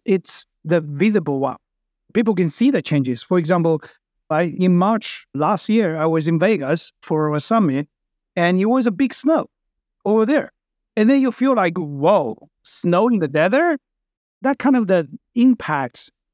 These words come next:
make you feel more connected or, like, understanding about the climate change. But actually, sustainability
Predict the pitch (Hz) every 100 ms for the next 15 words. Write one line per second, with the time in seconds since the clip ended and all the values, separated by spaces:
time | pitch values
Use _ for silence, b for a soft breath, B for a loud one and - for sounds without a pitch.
0 | _ 180 185 - 180 160 180 170 165 165
1 | 160 147 - 160 165 - 135 135 139 131
2 | 135 131 - 180 185 - 160 151 147 139
3 | 139 139 - _ _ _ _ 160 156 -
4 | 196 196 - 135 123 135 160 170 - 160
5 | 139 147 - 147 143 202 175 143